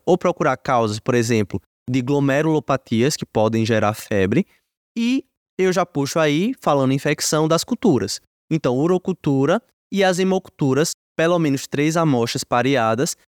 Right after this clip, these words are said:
devem ser sempre solicitados. Existem outras culturas, como cultura de secreção traqueal, cultura de escarro, cultura de tecidos profundos, que não devem ser feitos de rotina e vão ser reservados caso a caso,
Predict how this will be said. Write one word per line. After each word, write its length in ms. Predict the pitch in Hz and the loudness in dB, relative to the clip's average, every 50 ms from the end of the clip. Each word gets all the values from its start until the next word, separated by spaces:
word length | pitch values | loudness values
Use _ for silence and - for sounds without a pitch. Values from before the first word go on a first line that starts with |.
| _ - | _ -6
devem 320 | 143 143 151 165 165 180 175 | -2 -2 0 0 0 0 0
ser 160 | - 165 156 | -2 -2 -2
sempre 280 | - - 156 160 - | 0 0 0 0 0
solicitados. 680 | - 165 151 151 - - - - 143 104 92 92 107 - - _ _ _ _ - | 0 -2 -2 -2 -2 -4 -2 0 2 2 2 0 -4 -8 -12 _ _ _ _ -2
Existem 400 | 190 190 165 220 233 - - 202 | -2 0 0 0 0 0 0 0
outras 260 | 185 180 - 180 170 | 0 0 0 -2 -2
culturas, 560 | - - 175 - - 123 117 117 131 165 - | -2 -4 -6 -2 -2 0 0 2 0 0 -2
como 300 | - - - 135 127 120 | -4 -4 -2 0 0 0
cultura 320 | - 135 123 - 139 139 156 | 0 -2 -4 -2 0 0 0
de 80 | 147 | 0
secreção 400 | - 147 131 - 143 127 - 120 | -2 -2 -2 -2 -2 -2 0 0
traqueal, 640 | 113 - 110 - - 165 160 143 127 123 117 117 123 - _ _ _ _ _ _ - | 0 0 -2 -2 -2 0 0 2 2 2 2 0 -2 -6 _ _ _ _ _ _ -6
cultura 420 | 185 185 - - 165 147 135 131 | -4 -4 -2 0 0 2 2 0
de 80 | 127 156 | 0 -2
escarro, 640 | - - - - 143 135 135 127 127 123 131 131 - _ _ _ _ _ _ _ - | -4 -6 -2 -2 0 2 2 0 0 -2 -4 -8 -8 _ _ _ _ _ _ _ -2
cultura 500 | 220 220 - - - 175 147 139 131 127 | -2 -2 -2 -2 0 0 2 2 0 0
de 160 | 135 165 160 | 0 -2 -2
tecidos 520 | - - 175 170 160 - 196 180 190 - | -2 -2 -2 0 0 0 -2 -2 -2 -4
profundos, 640 | - - 180 165 - - - 123 120 123 123 160 - - _ _ _ | -6 -4 -6 -6 -4 -4 -2 0 0 0 0 -2 -4 -8 _ _ _
que 240 | - 214 220 247 - - | -2 -2 -2 -2 -2 -2
não 240 | 180 190 220 240 | -2 -2 0 0
devem 280 | 226 196 190 196 208 208 | 0 0 0 0 -2 -2
ser 160 | - 202 202 | -2 -2 -2
feitos 260 | - 190 180 180 - | 0 0 -2 -2 -2
de 100 | - 160 | -2 0
rotina 500 | 170 196 208 - - 156 139 117 101 95 - _ - | 0 0 0 0 -2 -2 0 0 0 -2 -4 _ -2
e 100 | - 175 | 0 0
vão 140 | 175 202 196 | 2 0 0
ser 120 | - - | -2 -2
reservados 720 | 170 170 160 151 147 165 156 131 143 131 127 131 135 - - | -2 0 0 0 0 -2 -2 0 0 0 0 0 -2 -8 -10
caso 420 | - - 170 151 151 160 156 190 | -6 -2 0 0 0 0 0 -2
a 60 | 185 | -4
caso, 460 | - - 147 120 123 127 131 139 185 | -2 -2 0 0 2 0 0 -2 -6